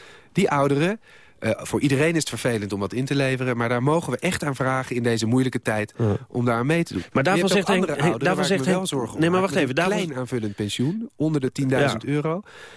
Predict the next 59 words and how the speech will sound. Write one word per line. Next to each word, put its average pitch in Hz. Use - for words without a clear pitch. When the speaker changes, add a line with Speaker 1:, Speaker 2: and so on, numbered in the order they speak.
Speaker 1:
ja, 104
daar 151
wordt 113
het 104
helemaal 143
niet 156
zo'n, 117
eh, 104
eh, 101
zo'n 104
makkelijke 101
zaak. 98
Dus 185
Speaker 2:
Ja. 135
Speaker 1:
daar 110
moeten 185
we 143
heel 147
precies 127
naar 113
kijken. 185
Speaker 2:
Maar 139
van 175
die 170
eerste 190
groep 123
zegt -
Krol 180
ook... 113
Van, 131
eh, 113
dat, 117
dat, 113
dat 104
vinden 110
die 110
mensen 107
zelf 113
waarschijnlijk 120
ook 196
wel, 175
dat 127
ze -
wat 107
bij 113
moeten 104
bedragen. 101
We 131
moeten 131
dat 120
allemaal. 139
Hij 156
zegt 120
alleen 117
van, 127
doe 147
dat 123
dan, 120
eh, 117